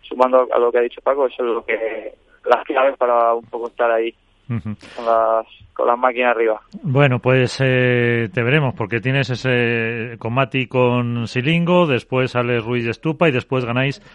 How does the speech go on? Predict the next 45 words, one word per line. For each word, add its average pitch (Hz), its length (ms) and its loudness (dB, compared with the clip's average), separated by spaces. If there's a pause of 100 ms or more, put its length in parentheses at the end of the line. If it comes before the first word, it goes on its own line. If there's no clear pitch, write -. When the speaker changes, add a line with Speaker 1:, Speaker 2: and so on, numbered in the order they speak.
(140)
Speaker 2:
a 117 360 2
Sanio 127 340 0
y 110 80 0
Vela. 90 380 -6
Es 110 160 -8
un 120 100 -4
camino 113 300 -2
fácil, 101 280 -8
yo 92 80 -10
creo. 85 320 -12 (560)
Speaker 1:
<laughs> 135 100 -8 (1160)
Bueno, 139 260 2
hay 131 140 0
que, 139 200 0 (380)
hay 165 120 2
que 165 80 0
ir 180 60 -2
partido 165 300 -2
a 147 40 -10
partido, 147 300 -4
a 131 40 2
ver 143 120 -2
qué 147 120 -4
tal 160 280 2
y, 135 360 -8
bueno, 127 240 -6 (180)
eh, 123 260 -8 (300)
a 117 80 0
ver 123 120 -2
qué 127 100 -4
tal 127 140 2
el 123 60 -4
primero, 139 380 -4 (100)
vamos 123 200 -4
a 120 40 -6
ir - 60 -20
con 120 120 -14
todo 139 280 2
y 127 60 2
a 120 60 2
ver 117 240 0
qué, 117 240 0 (520)
qué 147 100 2
pasa, 143 300 0
¿no? 180 260 -6